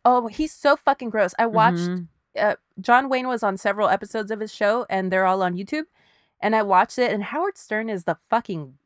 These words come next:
Speaker 1: worst.
Speaker 2: He's disgusting. I, like,
Speaker 1: Yeah.
Speaker 2: hate him, hate him.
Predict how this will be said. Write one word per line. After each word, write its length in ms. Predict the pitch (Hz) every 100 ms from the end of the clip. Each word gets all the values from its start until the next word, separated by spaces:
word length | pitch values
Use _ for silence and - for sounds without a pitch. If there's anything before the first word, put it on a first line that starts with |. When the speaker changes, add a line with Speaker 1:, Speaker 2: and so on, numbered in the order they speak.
| _ _
Speaker 1:
worst. 400 | 151 180 175 -
Speaker 2:
He's 160 | 262 254
disgusting. 680 | 240 - 185 202 - 151 -
I, 160 | 196 214
like, 140 | 220
Speaker 1:
Yeah. 220 | 160 151 170
Speaker 2:
hate 380 | 151 196 208 175
him, 240 | 190 170
hate 220 | 175 175
him. 360 | 175 147 156